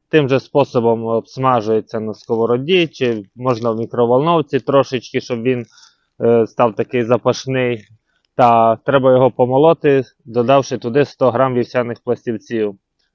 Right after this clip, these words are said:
Льон теж дуже добре сприяє травленню, тому цей компонент даємо сюди.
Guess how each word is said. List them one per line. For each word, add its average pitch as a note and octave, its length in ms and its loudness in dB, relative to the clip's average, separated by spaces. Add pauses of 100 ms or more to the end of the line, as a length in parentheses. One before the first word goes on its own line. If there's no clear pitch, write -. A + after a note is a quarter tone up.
Льон C3 180 4
теж C#3+ 300 2
дуже B2+ 680 4
добре B2 340 0
сприяє A#2+ 560 2
травленню, A2 640 -2
тому A#2 320 -6
цей A#2 220 -2
компонент B2 540 -4
даємо A#2 360 0
сюди. G#2+ 380 -6